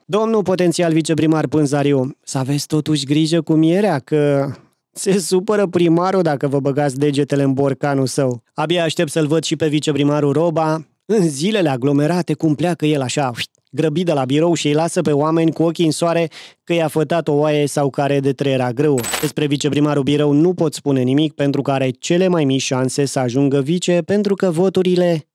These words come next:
e grele de obținut în contextul politic actual de la Săcălaz, dar cine știe,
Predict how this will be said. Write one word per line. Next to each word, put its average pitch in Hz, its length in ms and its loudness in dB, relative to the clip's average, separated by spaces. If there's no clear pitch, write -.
e 151 180 -2
grele 156 380 0
de 123 100 -4
obținut 131 500 -2
în 131 120 0
contextul 131 560 -2
politic 135 460 -2
actual 135 480 -2
de 127 100 -4
la 127 120 -2
Săcălaz, 175 580 0
dar 180 280 -2
cine 196 400 0
știe, 170 520 0